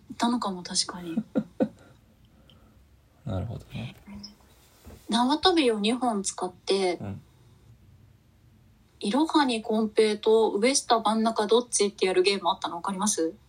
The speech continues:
Speaker 2: それは全く分かんないっす。
Speaker 1: <laughs> やっぱ地域差なんだな。あー、そっか。
Speaker 2: い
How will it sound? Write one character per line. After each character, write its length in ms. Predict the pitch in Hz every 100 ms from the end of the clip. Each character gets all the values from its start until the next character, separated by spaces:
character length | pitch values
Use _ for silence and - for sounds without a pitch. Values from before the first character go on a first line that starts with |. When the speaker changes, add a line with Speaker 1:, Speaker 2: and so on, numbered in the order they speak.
| _ - _ -
Speaker 2:
そ 240 | - -
れ 80 | 139
は 80 | 127
全 300 | 120 - -
く 60 |
分 100 | 156
か 80 | 113
ん 60 | 104
な 60 |
い 40 | -
っ 20 |
す。 240 | - - - - -
Speaker 1:
<laughs> 800 | - 740 571 - 415 - 381 855
や 80 | -
っ 60 |
ぱ 120 | - -
地 200 | - 285
域 160 | -
差 180 | 403 320
な 100 | 220
ん 80 | 208
だ 80 | 190
な。 140 | 196 494 807 855 719 359
あ 120 | 233 254 262
ー、 40 |
そ 160 | 247 302
っ 60 | -
か。 360 | 285 240
Speaker 2:
い 40 | 208